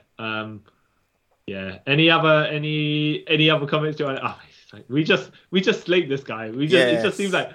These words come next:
Speaker 1: we came in with an agenda to slay, but it's not, it's not plainly that. It's just, he's more, he's way more. It's like when, uh, Scott Steiner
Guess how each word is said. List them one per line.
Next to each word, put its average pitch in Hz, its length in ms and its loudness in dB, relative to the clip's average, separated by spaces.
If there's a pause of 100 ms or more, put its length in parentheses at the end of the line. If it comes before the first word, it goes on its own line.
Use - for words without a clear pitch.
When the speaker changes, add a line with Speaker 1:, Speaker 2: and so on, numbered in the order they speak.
(160)
Speaker 1:
we 185 120 2
came 196 280 2
in 180 100 8
with 151 160 -2
an 156 100 -4
agenda 143 380 -2
to 156 160 -6
slay, 165 240 0
but 147 300 -6
it's 135 180 -8
not, 170 400 0 (100)
it's 139 200 -6
not 165 320 0 (560)
plainly 151 400 -4
that. 151 260 -2
It's 127 120 -6
just, - 280 -4 (240)
he's 156 160 0
more, 180 240 -2
he's 139 180 -2
way 147 300 2
more. 160 500 0 (1200)
It's 175 180 0
like 180 200 0
when, 170 160 0
uh, 151 300 0
Scott 170 300 -6
Steiner 143 500 -2